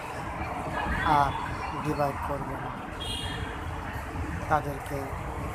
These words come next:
ডিভাইড করে স্বৈরাচারের রোল চাপিয়ে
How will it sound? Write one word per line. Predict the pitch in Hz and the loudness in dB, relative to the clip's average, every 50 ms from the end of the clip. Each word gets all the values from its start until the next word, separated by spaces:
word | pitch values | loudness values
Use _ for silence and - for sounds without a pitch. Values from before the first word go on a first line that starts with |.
| - - - - - - - - - - - - - - 165 | -4 -6 -6 -6 -6 -6 -6 -6 -4 -4 -4 -6 -6 0 0
ডিভাইড | 160 147 156 151 147 143 - - | 6 8 8 8 6 4 0 0
করে | - 151 147 147 143 139 - - - - - - - - - - - - - - - - - - | 0 0 2 0 0 -2 -2 -4 -4 -2 -2 0 0 0 0 0 0 2 2 2 2 2 0 0
স্বৈরাচারের | - - 165 165 160 156 151 151 - - 147 143 147 143 143 - | 0 2 4 6 6 6 6 4 4 4 2 2 2 0 -2 -2
রোল | 143 143 143 135 - | -2 -2 -2 -2 0
চাপিয়ে | - 143 139 - 143 139 | 0 -2 0 0 -2 -2